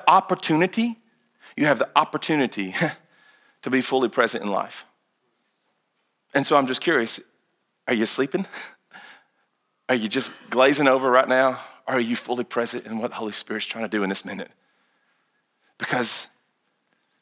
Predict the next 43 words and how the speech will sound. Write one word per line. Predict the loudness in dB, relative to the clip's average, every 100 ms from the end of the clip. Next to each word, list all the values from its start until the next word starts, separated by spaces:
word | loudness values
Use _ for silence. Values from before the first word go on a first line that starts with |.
| _
when | -4 -2
people | -2 -4
pull | 0 2 2
you | 0
down | -2 -4 -6 -10 -20 _ _ _
and | -10 -4
push | 0 0 0
you | -4 -6 _ _ _ _ _
and | -6 2
run | 4 4
over | 2 -2
you, | -4 -6 -10 _ _ _
they | -4
suck | -2 -2 -2
the |
life | -4 -4 -4
out | -8 -10
of | -14
you. | -20 _ _ _ _ _ _ _ _ -4
And | -4
you |
can | -2 -4
come | -2 -2
in | 0
here | -2 -2
this | -2
morning | -2 0 0 -2 -8 -20 -20 -12
with | -2
no | 2
more | 4 4
minutes. | 2 0 -4 -8 -10 -12 _ _ _ _ _ _ _ _
You're | -6
tapped | -4 -4 -4
out. | -6 -6 -8 -20 _ _ _ _ _ _
You're | -8 -4
done. | -4 -4 -10 _ _ _ _ _ _ _ _ -6
Especially | -4 0 0 0 0
when | 0
you | 2
deal | 0
with | 0
needy | -4 -4 -4
people. | -8 -8 -10